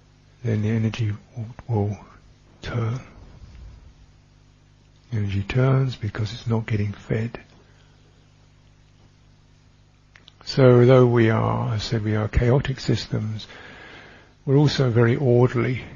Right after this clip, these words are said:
in a way, and the order is if you don't, if you don't, uh, feed energy, it dies out. So any ne-, if you don't feed negativity,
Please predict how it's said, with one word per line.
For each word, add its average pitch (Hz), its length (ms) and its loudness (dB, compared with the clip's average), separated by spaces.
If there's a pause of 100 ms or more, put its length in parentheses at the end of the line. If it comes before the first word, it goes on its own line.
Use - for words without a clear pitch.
(160)
in 110 140 -2
a 104 60 -2
way, 107 460 0 (120)
and 104 140 -4
the 107 100 -2
order 110 400 0
is 104 260 -4
if 135 180 -8
you 120 60 -4
don't, 110 260 0 (300)
if - 160 -6
you 117 80 -2
don't, 113 420 -2
uh, 104 260 -4 (420)
feed 143 400 4
energy, 104 600 0
it - 120 -10
dies 101 340 -4
out. 123 300 -10 (2000)
So - 180 -6
any 104 340 -4
ne-, 104 120 -4
if - 320 -12
you 117 80 2
don't 113 140 -4
feed 135 280 0
negativity, 104 840 -4